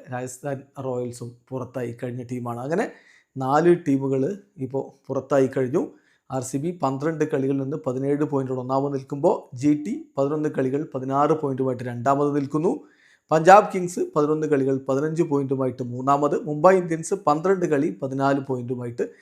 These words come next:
നാലാമത്. ഇതാ ഡൽഹി ക്യാപിറ്റൽസ്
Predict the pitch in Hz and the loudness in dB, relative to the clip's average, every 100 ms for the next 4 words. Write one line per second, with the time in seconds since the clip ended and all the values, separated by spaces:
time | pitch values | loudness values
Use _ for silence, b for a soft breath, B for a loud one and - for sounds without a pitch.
0 | b b - 135 135 135 127 120 127 240 | b b -6 -2 0 2 0 0 0 -2
1 | - _ - 139 160 - b b b 139 | -4 _ -2 4 4 2 b b b 4
2 | 160 220 220 185 170 151 156 135 - | 6 8 10 8 8 2 0 0 0